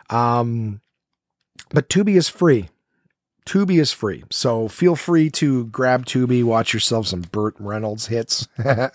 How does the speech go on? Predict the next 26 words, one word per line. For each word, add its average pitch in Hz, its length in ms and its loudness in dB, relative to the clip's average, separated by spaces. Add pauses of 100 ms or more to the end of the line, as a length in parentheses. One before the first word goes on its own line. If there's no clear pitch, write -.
(640)
Um, 98 760 -2
yeah, 139 160 6
there's 117 140 2
a 143 40 6
lot 143 140 6
of 131 80 0
cool 120 160 4
stuff - 260 -2
on 85 80 -2
there, 80 140 -6
as 76 80 -8
a 76 40 -8
matter 80 140 -6
of - 60 -14
fact. 78 180 -8
Shows, 107 580 2 (640)
uh, 82 180 -2
movies, 101 560 0
all 104 160 0
sorts - 220 0
of 104 80 -2
fun 110 560 2 (100)
documentaries. 104 880 -2
Check - 320 2
out 117 220 4
Tubi. 120 600 2